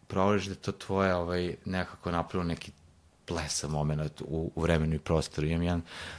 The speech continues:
događaj gde smo, na primer, se već kupali, a, deset pre podne, ta Sara, i ja sam krenuo da radim, X put je bio okrenut leđima ka šumi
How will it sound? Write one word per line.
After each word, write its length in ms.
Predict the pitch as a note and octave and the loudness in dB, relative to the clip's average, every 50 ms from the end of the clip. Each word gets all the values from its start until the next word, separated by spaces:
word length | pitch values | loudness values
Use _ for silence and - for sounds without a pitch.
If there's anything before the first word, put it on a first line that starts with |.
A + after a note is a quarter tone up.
| - - | -12 -4
događaj 460 | - - F2 F2 E2+ F2+ E2 F2 E2+ | 0 2 4 4 4 2 2 2 2
gde 120 | D#2+ E2 D#2+ | 2 0 0
smo, 160 | - - E2+ | 0 0 0
na 80 | E2 | 0
primer, 320 | D2+ - F2 E2+ F2 E2+ E2 - - - - - - - - - - - | 0 0 0 2 2 2 0 -4 -8 -12 -12 -12 -12 -12 -12 -14 -12 -8
se 160 | - - - | -4 -2 2
već 220 | F#2 F#2+ F2 - - | 2 4 2 2 0
kupali, 560 | - - F#2 - - - F#2+ F2 F2 D2+ - - - - - - - - - - - - | 0 -2 -2 2 6 6 6 8 6 4 2 -2 -10 -18 -18 -18 -18 -20 -20 -20 -18 -10
a, 200 | - - F2 E2 | -6 -4 -4 -4
deset 400 | - - E2 D#2+ D#2 - - - - | -2 0 0 0 0 -2 -6 -8 -6
pre 100 | - D#2 | -6 -6
podne, 460 | - - - F2+ F2 F2+ F#2 F#2+ E2 | -6 -4 0 2 4 4 2 2 -2
ta 160 | - - D#2+ | -4 -4 -4
Sara, 480 | D2+ - - F2 F2 F2+ G2+ A2 A2+ G#2+ | -4 -2 2 6 10 10 10 10 10 8
i 60 | G#2 | 8
ja 100 | G2+ G2 | 6 6
sam 140 | - - G2 | 4 0 -2
krenuo 220 | - - G2+ G2 | 0 2 2 2
da 140 | F2+ F#2+ F#2 | 4 2 4
radim, 420 | F2 F2+ F#2+ A2 G#2 F#2 - F2+ | 6 8 10 8 8 6 4 0
X 140 | F2+ E2+ - | -2 -2 -4
put 240 | - - G2 - - | -4 -4 -4 -2 -2
je 60 | F#2 | -2
bio 340 | F2 F#2 F#2 F#2 F2 E2 C#2+ C2 - | 0 2 2 4 2 2 0 -2 -4
okrenut 440 | - F2 D#2+ - - G#2 F2+ D#2 - | -4 -4 -4 -2 -2 -2 -2 0 0
leđima 360 | F#2 F#2 F#2 - - G2+ F#2 E2 | 0 0 0 0 0 0 -2 -2
ka 180 | - - F2+ | -2 -6 -6
šumi 440 | D#2+ - - - F#2 G2 A#2+ B2+ B2 | -6 -4 -4 -2 0 0 2 2 2